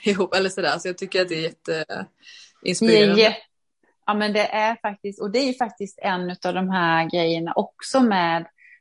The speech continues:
Speaker 2: eh, träningen, att när man väl är i träningslokalen så är det ju, då är man ju vänner, alltså, man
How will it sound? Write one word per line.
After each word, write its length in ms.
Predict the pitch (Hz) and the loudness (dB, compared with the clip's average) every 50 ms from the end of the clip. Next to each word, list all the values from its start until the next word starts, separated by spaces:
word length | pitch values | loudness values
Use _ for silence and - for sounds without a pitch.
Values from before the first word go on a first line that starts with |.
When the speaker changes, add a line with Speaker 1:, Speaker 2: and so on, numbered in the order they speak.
| _ - - | _ -8 -6
Speaker 2:
eh, 300 | 185 175 170 170 175 - - | -4 -2 0 -2 -2 -2 -2
träningen, 580 | 202 196 180 170 160 160 170 190 214 220 202 | 0 0 0 0 0 -2 -2 -2 0 0 0
att 140 | 190 185 - | 0 -2 -2
när 100 | 190 185 | -4 -4
man 160 | 185 185 185 | -2 -2 -2
väl 220 | 180 214 220 233 240 | 0 2 2 2 2
är 320 | - 180 160 160 175 202 | 2 0 0 -2 -2 -4
i 40 | 220 | -6
träningslokalen 960 | - - 285 254 214 185 185 - - 175 170 - 180 160 160 160 170 170 170 170 | -8 -6 -6 -6 -6 -6 -8 -8 -8 -8 -6 -2 -2 -2 -2 -2 -6 -8 -10 -8
så 140 | - 220 | -2 0
är 280 | 220 196 175 170 160 160 | 0 2 2 2 0 -2
det 120 | 165 165 | -2 -6
ju, 260 | 160 160 165 165 170 170 - _ _ _ _ _ - | -4 -2 -2 -2 -2 -2 -6 _ _ _ _ _ -2
då 80 | - 233 | 0 2
är 240 | 247 214 185 170 165 | 2 2 2 0 -4
man 180 | 165 170 170 | -8 -8 -8
ju 160 | 175 180 175 | -8 -6 -2
vänner, 460 | 190 214 202 185 170 165 165 165 165 - | -2 -2 0 -2 -4 -8 -8 -8 -8 -6
alltså, 280 | - 190 - - 196 | -6 -6 -4 -4 -4
man 140 | 175 165 | -4 -4